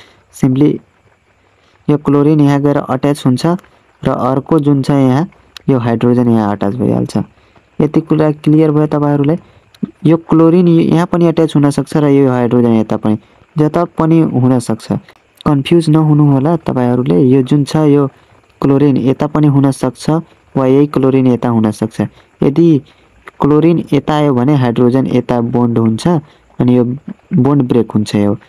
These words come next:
दुईटा। सरी, एउटा, यो एउटा बोन्ड ब्रेक हुन्छ अनि बन्छ यो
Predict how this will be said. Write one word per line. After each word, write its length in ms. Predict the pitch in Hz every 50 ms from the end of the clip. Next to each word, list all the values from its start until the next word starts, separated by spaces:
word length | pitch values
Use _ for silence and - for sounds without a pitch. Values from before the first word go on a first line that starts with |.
| _ _ _ _ -
दुईटा। 340 | 127 120 110 - 104 101 98 101 _ _ _ _ _ _ _ _ _ _ _ _ _ _ _ _ _ _ _ _ _ - _ _ - -
सरी, 280 | - 143 156 165 151 143
एउटा, 280 | 135 131 131 - 135
यो 240 | 127 120 123 127 131
एउटा 460 | 135 - 127 135 135 135 131 160 156
बोन्ड 260 | 143 127 131 143 143 139
ब्रेक 260 | 123 123 127 110 -
हुन्छ 260 | - 107 107 - - 104 101 - _ _ _ _ _ _ _ _ -
अनि 140 | 131 127 123
बन्छ 280 | 123 127 120 117 -
यो 180 | 123 123 139